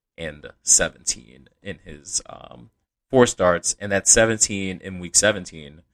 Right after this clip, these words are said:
was against Washington through three quarters, where he had two rushing touchdowns, just getting ready to come back on the Washington defense, and, uh, was pulled, and that prompted Joe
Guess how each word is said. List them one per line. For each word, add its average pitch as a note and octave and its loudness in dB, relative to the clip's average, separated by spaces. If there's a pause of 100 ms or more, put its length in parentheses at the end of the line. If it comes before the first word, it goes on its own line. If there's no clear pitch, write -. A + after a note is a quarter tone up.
(300)
was E2+ -12
against E2+ -14
Washington G#2+ 2
through C3 6
three A2 4
quarters, G2 0
where F2 -16
he G2 -8
had F2+ -2
two D3 -4
rushing G2 2
touchdowns, E2 -10 (380)
just A2 -4
getting A2 0
ready F#2+ 0
to F2 -8 (140)
come A2 -2
back G2+ 2 (720)
on F#2 0 (340)
the F2+ -8
Washington F#2+ -6
defense, F2 -4 (380)
and, E2+ -4
uh, D#2+ -6 (140)
was F2+ -6
pulled, A2 4
and E2+ -6 (1300)
that F2 2
prompted F2+ -2
Joe E2 -10